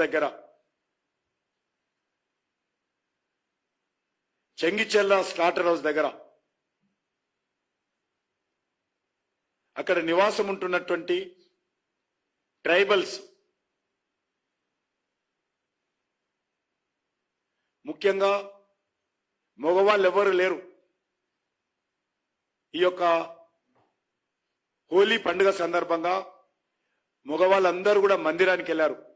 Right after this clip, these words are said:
వాళ్లకు ఇష్ట గురువు అయినటువంటి ఆ దేవాలయానికి అందరూ కలిసి వెళ్ళారు. మహిళలు అక్కడ మైక్ పెట్టుకొని హోలీ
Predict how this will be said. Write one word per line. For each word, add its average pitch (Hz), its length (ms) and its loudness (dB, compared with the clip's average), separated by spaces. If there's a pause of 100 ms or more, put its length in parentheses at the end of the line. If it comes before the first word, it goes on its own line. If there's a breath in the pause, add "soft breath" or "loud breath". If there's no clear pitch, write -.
(180)
వాళ్లకు 156 320 -6 (140)
ఇష్ట 202 320 -4
గురువు 185 180 2
అయినటువంటి 170 480 -6 (1900)
ఆ - 20 0 (120)
దేవాలయానికి 190 520 2
అందరూ 190 300 0
కలిసి 165 280 -4
వెళ్ళారు. 147 280 -6 (1080)
మహిళలు 196 380 4
అక్కడ 190 200 0 (2250)
మైక్ 180 240 0 (100)
పెట్టుకొని 165 400 -6 (3750)
హోలీ 196 280 4